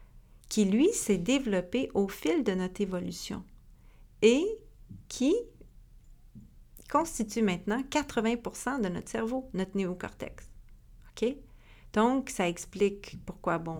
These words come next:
on est rendu des humains modernes, tout ça, le progrès, et cetera. Mais le fait que ce,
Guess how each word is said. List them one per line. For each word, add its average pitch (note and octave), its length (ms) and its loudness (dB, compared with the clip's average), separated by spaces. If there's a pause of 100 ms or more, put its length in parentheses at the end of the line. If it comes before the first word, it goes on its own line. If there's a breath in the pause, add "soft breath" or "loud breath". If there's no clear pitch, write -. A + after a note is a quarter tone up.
on E3 120 -6
est E3 60 -6
rendu D#3+ 260 -8
des - 240 -8
humains - 180 -10
modernes, B3+ 1040 -2
tout F#3 160 -8
ça, A3 480 0
le G3+ 140 -2
progrès, A3 680 -4
et A3 60 -10
cetera. A3 460 -6 (680 loud breath)
Mais G#3 280 4 (280)
le F#3+ 120 -2
fait D4 300 0
que A3+ 180 4
ce, G#3 180 -2